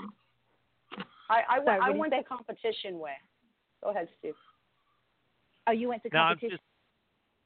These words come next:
Speaker 1: Yeah, I
Speaker 3: Yeah,
Speaker 1: did.
Speaker 3: go ahead.
Speaker 1: <laughs> I went
Speaker 3: Yeah,
Speaker 1: the
Speaker 3: you've done
Speaker 1: competition
Speaker 3: it.
Speaker 1: way.
Speaker 3: I, I,
Speaker 1: Yeah.
Speaker 3: I, I've been, I did, I did competitions when I was in high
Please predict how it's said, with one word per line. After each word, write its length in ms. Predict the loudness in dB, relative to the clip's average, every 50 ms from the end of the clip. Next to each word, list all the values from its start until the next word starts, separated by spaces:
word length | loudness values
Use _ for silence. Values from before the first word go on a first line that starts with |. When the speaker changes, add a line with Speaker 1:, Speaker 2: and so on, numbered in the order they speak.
| _ _ _ _ _ _ -4
Speaker 1:
Yeah, 120 | -2 -2 0 4
I 180 | 4 4 6
Speaker 3:
Yeah, 160 | 6 4 4 2
Speaker 1:
did. 80 | 2 0
Speaker 3:
go 140 | -2 0 0
ahead. 160 | 0 -2 -2 _ _ _ _ _ _ _ -14
Speaker 1:
<laughs> 80 | -12 -12 -10 -12 -14 -14 -14 -20 -20 _ -20 -20 _ -20 -20 _ _ -20 -12 -4 2
I 140 | 2 2 4
went 140 | 4 2 4
Speaker 3:
Yeah, 60 | 4 4
Speaker 1:
the 20 | 4 4 2
Speaker 3:
you've 60 | 2 2
done 60 | 2
Speaker 1:
competition 320 | 4 4 4 4 2 -6 -10
Speaker 3:
it. 40 | -8 -6
Speaker 1:
way. 80 | -2 2 2
Speaker 3:
I, 140 | 2 2 2 _ _ _ _ _ _ _ _ _ _ 0
I, 260 | 4 4 6 6 4 2
Speaker 1:
Yeah. 160 | 0 0 0
Speaker 3:
I, 220 | 2 2 2 0 -2 -8 _ -10 -6 -6
I've 140 | -6 -6 _ -8
been, 140 | -8 -8 -8 _ _ -8
I 100 | -8 -8
did, 200 | -6 -8 -10 -12 _ _ -8
I 60 | -8
did 180 | -8 -8 -8 -14 _ _ -8
competitions 760 | -6 -6 -6 -6 _ _ -10 -8 -8 -8 -8 -12 -16 -14 -10
when 140 | -8 -4 -2
I 120 | -2 -2
was 180 | -2 -4 -8 -12 -12
in 360 | -14 -14 -14 -14 -16 -16 -18 -20 _ _ _ _ _ _ _ _ _ _ _
high 240 | 2 2 2 2